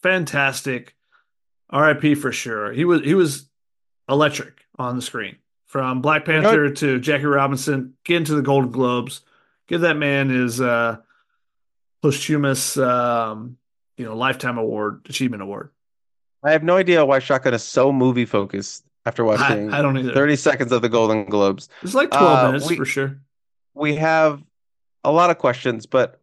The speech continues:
Speaker 2: I'm calling it all, but we're only doing five, Shotgun,
Speaker 1: Okay.
Speaker 2: because this podcast has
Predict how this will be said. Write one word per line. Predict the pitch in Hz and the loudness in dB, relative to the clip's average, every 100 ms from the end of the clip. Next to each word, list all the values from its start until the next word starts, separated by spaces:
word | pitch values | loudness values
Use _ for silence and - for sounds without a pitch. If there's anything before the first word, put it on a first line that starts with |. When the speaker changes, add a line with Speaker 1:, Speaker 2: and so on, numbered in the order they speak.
| - | -6
Speaker 2:
I'm | 139 156 - _ _ | -2 -2 -4 _ _
calling | - 139 120 | 0 4 4
it | |
all, | 113 113 | 4 4
but | 113 | 4
we're | 135 | 4
only | 214 196 | 4 4
doing | 175 139 | 2 2
five, | - 117 104 | 0 0 0
Shotgun, | - 107 - 107 104 - _ _ - | -2 -4 -2 -6 -6 -12 _ _ -8
Speaker 1:
Okay. | 156 | -4
Speaker 2:
because | 262 277 113 113 104 | 2 4 4 0 -2
this | 131 127 | -6 0
podcast | 135 127 143 123 123 | 0 2 0 0 -2
has | 113 104 | -6 -8